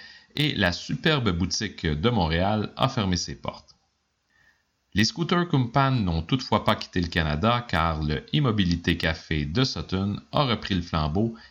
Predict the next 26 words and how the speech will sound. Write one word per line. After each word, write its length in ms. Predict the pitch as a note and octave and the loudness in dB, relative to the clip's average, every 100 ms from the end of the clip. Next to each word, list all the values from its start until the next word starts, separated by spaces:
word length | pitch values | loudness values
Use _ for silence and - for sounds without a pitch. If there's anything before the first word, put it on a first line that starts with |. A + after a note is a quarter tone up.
| - | -2
et 120 | F#2 | 2
il 120 | G2+ | 2
distribue 580 | A#2+ C#3+ G2+ F2 F#2+ G#2+ | 0 -6 -2 0 2 2
les 140 | G#2 | 2
scooters 480 | A2 - F2 F2+ E2+ | 0 -2 0 0 0
Kumpan 560 | E2+ D2+ E2+ F#2 G2 F#2 - | 0 -4 0 0 0 -4 -2
pour 180 | B2 G2+ | 0 2
le 80 | E2 | 0
Canada. 500 | D#2+ C#2 - - - _ _ _ _ _ _ _ _ _ _ _ _ _ | -2 -4 -6 -12 -16 _ _ _ _ _ _ _ _ _ _ _ _ _
Les 100 | G#2 | 0
scooters 420 | A2+ F3 F#3+ G#3 | 2 2 2 2
Kumpan 420 | - A#2+ - E3+ D#3 | 2 0 2 0 0
sont 160 | F#2+ | -2
fabriqués 640 | F2 F2+ E2+ E2 F#2+ F#2+ - | 0 2 0 0 0 0 2
en 180 | G#2 F#2 | 2 2
Allemagne. 580 | D#2 C#2+ A#1+ - - - - _ - | 0 0 -4 -6 -14 -18 -20 _ -4
Ils 240 | F2+ A#2+ | -2 0
ont 120 | E3+ | 2
un 120 | G2 F2 | 2 2
style 420 | - - A#2+ G#2 | -2 -4 0 0
rétro 580 | F2 F2+ - C3+ B2+ E2+ | 2 0 0 2 2 0
un 80 | |
peu 300 | D#2 G#2+ F#2+ | -2 0 2
à 80 | D2+ | 0
la 240 | C#2 B1+ C2+ | -2 -4 -6
Vespa, 640 | E2 E2 - B2 D#3+ | -2 -2 0 0 0